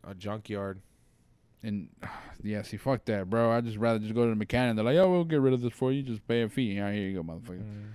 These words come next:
Speaker 2: Fuck that shit, bro. Fuck that. You know what I mean? Or, like, for example, when you're fucking constructing a house and you gotta throw away all the bricks.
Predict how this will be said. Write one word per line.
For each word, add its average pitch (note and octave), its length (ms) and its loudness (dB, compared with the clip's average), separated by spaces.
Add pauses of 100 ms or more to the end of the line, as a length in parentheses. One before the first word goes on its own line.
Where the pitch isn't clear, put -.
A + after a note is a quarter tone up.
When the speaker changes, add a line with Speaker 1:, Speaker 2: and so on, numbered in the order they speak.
(240)
Speaker 2:
Fuck C3+ 300 4
that G2 180 -4
shit, F2 300 -10
bro. F#2+ 260 -6 (600)
Fuck C3 240 2 (420)
that. A2+ 320 0 (640)
You G#2+ 120 -6
know G#2 60 -4
what G#2+ 60 -2
I - 20 -2
mean? A2 360 -4 (420)
Or, A2 120 4
like, A2 320 2
for B2 140 2
example, A2 380 2
when A2 80 2
you're G#2 100 0
fucking G#2+ 480 -2
constructing G#2+ 500 -4
a G2+ 60 -2
house G#2 220 2
and G2+ 100 -2
you G#2 60 0
gotta G2+ 100 -2
throw A2 140 -2
away G#2+ 140 2
all A2 100 0
the G#2+ 80 -2
bricks. G#2 420 -2